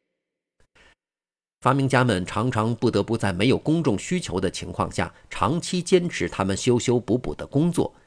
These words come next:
因为他们的早期样机性能太差，派不了用场。最早的照相机、打字机和电视机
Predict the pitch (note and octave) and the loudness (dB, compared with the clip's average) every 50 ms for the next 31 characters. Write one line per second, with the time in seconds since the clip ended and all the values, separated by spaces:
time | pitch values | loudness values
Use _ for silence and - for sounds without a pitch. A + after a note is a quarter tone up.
0 | _ _ _ _ - A#2+ G#2+ A2 G#2+ - B2 A#2 A#2 G#2 G2 F#2+ - - F#2+ - | _ _ _ _ 0 2 4 4 2 2 2 0 2 2 2 2 0 0 -4 -4
1 | F#2 - - - C3 D3+ B2 F2 E2+ F2 - - A#2+ B2+ - - - D3 G#2+ F2 | -4 -6 -4 -2 2 4 4 4 2 0 -4 -2 -4 -2 -2 -2 0 0 2 0
2 | F2 F2 F2 F2+ G2 - - - G2 F2 - - - - - - _ - - G#2 | -2 -4 -6 -6 -6 -6 -2 -2 -2 -2 -2 -4 -4 -4 -6 -8 _ -4 -2 -2
3 | F#2 - F2 F2 G2 G#2 A#2 D#3 C3 F#2+ - - - - - _ _ _ _ _ | -2 -4 -6 -12 -6 -2 0 2 2 0 -2 -8 -12 -14 -18 _ _ _ _ _
4 | _ _ - - - - _ _ - - A#3+ A#3+ - - C#3+ A2+ G#2+ G#2+ A#2+ B2 | _ _ -20 -20 -20 -20 _ _ 0 2 2 4 6 6 6 6 6 8 8 8
5 | B2 A#2+ D#3+ C#3+ A#2+ - A#2 G#2+ G2+ - C#3 C#3 C#3+ - G#2+ F#2 F2+ F2+ - B2+ | 8 8 6 4 4 4 2 0 0 0 0 0 2 2 0 0 0 -2 -2 -2
6 | A2+ - - B2+ C#3 - A2 G2+ - C3+ G2+ E2+ - - F2+ - - C3 C#3 C3+ | -2 0 2 2 2 2 2 2 4 4 2 2 2 -4 -4 -2 0 0 0 0